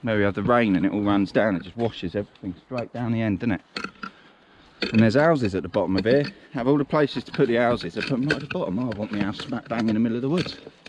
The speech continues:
Cool. Tree down over there. That one like that the other day.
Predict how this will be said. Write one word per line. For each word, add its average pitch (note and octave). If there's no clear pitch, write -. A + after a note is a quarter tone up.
Cool. F3+
Tree D#3
down G2
over G2+
there. C3+
That D3+
one G#2+
like G#2
that A#2+
the B2+
other B2+
day. F#3